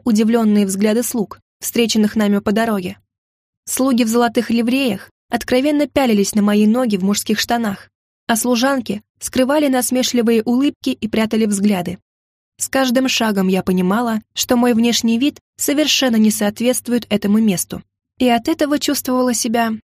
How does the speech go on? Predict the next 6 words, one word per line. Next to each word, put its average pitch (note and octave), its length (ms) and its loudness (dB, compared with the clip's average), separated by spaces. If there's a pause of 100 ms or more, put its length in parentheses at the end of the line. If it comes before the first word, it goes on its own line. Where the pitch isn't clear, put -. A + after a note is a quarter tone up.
(100)
весьма-весьма G#3+ 1120 0
неловко. F3 680 -2 (580)
Пройдя A3+ 340 2
через A3+ 280 2
несколько G#3+ 400 0
залов, G#3+ 340 0